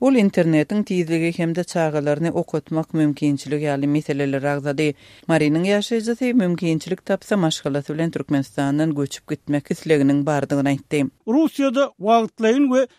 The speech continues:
Speaker 2: hemişelik ýaşaýyş ruhsatyny nädip alyp bolýar? Iş wizasyny açdyryp, beş-on ýyl işläp, ymykly Türkmenistandan gaýtmak, çağalarmy, maşgalam hem ýanyma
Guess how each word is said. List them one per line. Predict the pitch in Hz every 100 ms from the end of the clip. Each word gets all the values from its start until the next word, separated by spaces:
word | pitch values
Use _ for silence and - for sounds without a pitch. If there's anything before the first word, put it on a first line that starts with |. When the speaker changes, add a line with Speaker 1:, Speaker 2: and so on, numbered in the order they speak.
| _ -
Speaker 2:
hemişelik | 233 233 220 - 254 277 226
ýaşaýyş | 226 226 - 254 262 285
ruhsatyny | 262 233 208 214 240 -
nädip | 190 247 254 220 233
alyp | 220 - -
bolýar? | 208 175 107 _ _ _
Iş | 240 302 -
wizasyny | 277 277 262 226 262
açdyryp, | 240 196 - 226 247 _ _ _ 208
beş-on | 214 220 - 311 269
ýyl | 254 240 _
işläp, | 226 220 - 226 233 - _ _ 285
ymykly | 302 285 262 262 214
Türkmenistandan | - 240 - 233 220 - 220 220 226 247
gaýtmak, | 208 220 214 - 240 196 - _
çağalarmy, | - - 240 220 220 220 226 190 -
maşgalam | 214 - 226 226 233 269
hem | 254 262 254 - _
ýanyma | 202 226 233 226 240